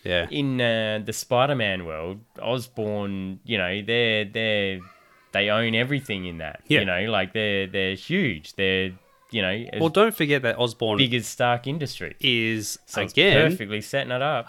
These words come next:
Speaker 1: again, Sinister Six, right?
Speaker 2: Yeah,
Speaker 1: Green
Speaker 2: yeah.
Speaker 1: Goblin, direct result of Osborn. So
Speaker 2: Yeah, yeah.
Speaker 1: And, and,
Speaker 2: Oh, oh.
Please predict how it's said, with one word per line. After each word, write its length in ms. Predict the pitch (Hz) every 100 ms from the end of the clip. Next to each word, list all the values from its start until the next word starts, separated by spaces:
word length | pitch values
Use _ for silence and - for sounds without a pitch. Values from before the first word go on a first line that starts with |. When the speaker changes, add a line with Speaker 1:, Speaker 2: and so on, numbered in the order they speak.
| 107
Speaker 1:
again, 640 | 104 139 113 101 120 139 - _ _
Sinister 520 | - - 92 95 -
Six, 600 | 127 196 - - - - - _ -
right? 320 | 101 139 220 - -
Speaker 2:
Yeah, 360 | 113 113 85 78
Speaker 1:
Green 220 | 85 139
Speaker 2:
yeah. 60 | 165
Speaker 1:
Goblin, 460 | 180 170 101 87 - - - -
direct 320 | - 135 156 151
result 300 | 131 147 139
of 80 | 120
Osborn. 400 | 143 131 92 - -
So 360 | - 92 92 - _ _ -
Speaker 2:
Yeah, 340 | 113 135 165
yeah. 140 | 135 123
Speaker 1:
And, 100 | 131
and, 300 | 143 151 139
Speaker 2:
Oh, 300 | 143 165 110 -
oh. 200 | 123